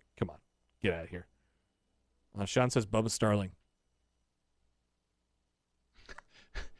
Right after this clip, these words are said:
Speaker 2: Now
Speaker 1: Not very
Speaker 2: that's
Speaker 1: high.
Speaker 2: disproportionate to the
Speaker 1: Not a very
Speaker 2: amount
Speaker 1: high
Speaker 2: of
Speaker 1: rep-
Speaker 2: play on the field.
Speaker 1: Not a very high approval rating. All right, so now do I have to look up Rex Burkhead's college stats?
Speaker 2: Oh, I just closed my window.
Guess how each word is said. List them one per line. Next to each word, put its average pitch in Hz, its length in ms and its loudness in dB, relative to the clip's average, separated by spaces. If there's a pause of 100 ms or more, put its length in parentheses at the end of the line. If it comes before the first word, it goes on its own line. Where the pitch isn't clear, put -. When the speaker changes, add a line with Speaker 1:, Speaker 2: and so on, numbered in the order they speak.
(260)
Speaker 2:
Now - 120 4
Speaker 1:
Not 101 80 4
very 101 60 2
Speaker 2:
that's 175 300 12
Speaker 1:
high. - 60 -2
Speaker 2:
disproportionate 135 960 10
to 156 220 10
the 127 140 4
Speaker 1:
Not 139 100 8
a - 20 6
very - 40 8
Speaker 2:
amount - 240 8
Speaker 1:
high 107 80 8
Speaker 2:
of 101 60 4
Speaker 1:
rep- 104 100 2
Speaker 2:
play 143 240 12
on 131 140 8
the 135 100 6
field. - 240 0 (1700)
Speaker 1:
Not 107 140 2
a - 20 0
very 104 200 2
high 98 120 2
approval 98 360 -2
rating. 98 260 -4 (1080)
All 110 80 2
right, 90 160 -2
so - 100 2
now 147 160 10
do 156 120 12
I 139 40 12
have 127 100 10
to 127 80 8
look 117 160 6
up 110 140 2
Rex 104 180 4
Burkhead's 101 380 2
college 95 460 -2
stats? 95 360 -6 (340)
Speaker 2:
Oh, 80 200 -6
I 78 100 -8
just - 300 -2
closed 87 340 0
my 76 120 -4
window. 76 420 -12